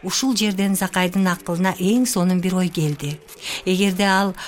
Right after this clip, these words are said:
ошол жолдун боюнда өсүп турган дарактын үстүнө чыгып ала турган болсочу, Закай мына ошондой кылды. Ал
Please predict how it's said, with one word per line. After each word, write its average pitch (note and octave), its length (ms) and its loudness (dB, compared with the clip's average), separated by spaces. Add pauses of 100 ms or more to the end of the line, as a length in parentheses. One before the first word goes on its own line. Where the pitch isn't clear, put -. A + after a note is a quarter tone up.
(120)
ошол A3 400 0
жолдун G3+ 400 2
боюнда G3 720 2
өсүп G3+ 360 -2
турган F#3+ 320 0
дарактын F#3+ 480 0
үстүнө F#3 320 -2
чыгып F#3 320 0
ала F3 200 0
турган E3 360 -2
болсочу, E3 640 -2 (400)
Закай G3+ 380 0
мына G#3 260 2
ошондой F3+ 480 0
кылды. C#3 380 -6 (500)
Ал A#3+ 240 -2